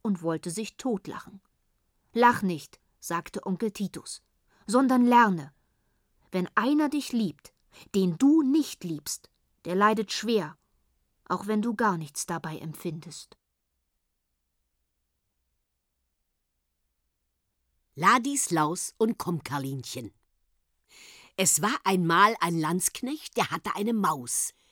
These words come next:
Speaker 2: Die Maus hieß Kommkarlinchen, der Landsknecht Ladislaus. Der Landsknecht liebt das Kämpfen,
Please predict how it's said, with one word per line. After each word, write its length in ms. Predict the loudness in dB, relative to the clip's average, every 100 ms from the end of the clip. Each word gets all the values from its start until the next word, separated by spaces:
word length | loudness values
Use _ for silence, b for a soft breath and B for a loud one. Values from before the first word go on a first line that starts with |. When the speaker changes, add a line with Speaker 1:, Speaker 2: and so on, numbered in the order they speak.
| _
Speaker 2:
Die 60 | -2
Maus 320 | 2 2 0
hieß 260 | -6 -8 -6
Kommkarlinchen, 920 | -4 -4 -2 -2 -2 -2 -4 -6 -8 -10 _ _ _ 0
der 80 |
Landsknecht 920 | 2 0 0 -2 -2 -4 -6 -8 -16 -8
Ladislaus. 920 | -6 -4 -6 -8 -6 -10 -8 -10 -10 _ _ _ _ _ _ B B B B -4
Der 120 | 2
Landsknecht 840 | 4 4 2 -2 0 0 0 -4
liebt 220 | -6 -4
das 200 | -6 -6
Kämpfen, 560 | -2 -2 -2 -2 -4